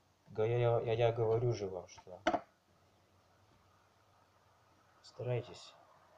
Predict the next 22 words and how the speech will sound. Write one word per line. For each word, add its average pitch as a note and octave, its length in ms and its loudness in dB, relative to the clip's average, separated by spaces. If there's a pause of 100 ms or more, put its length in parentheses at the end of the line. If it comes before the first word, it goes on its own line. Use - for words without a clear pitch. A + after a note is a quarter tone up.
(840)
не G2 180 -4
обидеть G2+ 360 -6
ни G2 120 -10
одного G2 320 -4
художника F#2+ 640 -8 (320)
в G2+ 160 -20
мире. F#2+ 240 -20 (800)
Ни G2+ 100 -12
одного. G2+ 360 -6
Точнее, G#2+ 340 -8
если G#2 260 -6
это G#2 400 -2 (840)
не G2+ 140 -14
крашеный G2 960 2 (320)
парикмахер, A2 560 0
который F#2 480 -6 (420)
манерно, G2+ 640 -2 (460)
истерично G2+ 580 -8
орет A2 400 2
и F2+ 200 -10 (420)
навязывается F#2 760 0
вам. F2 180 -12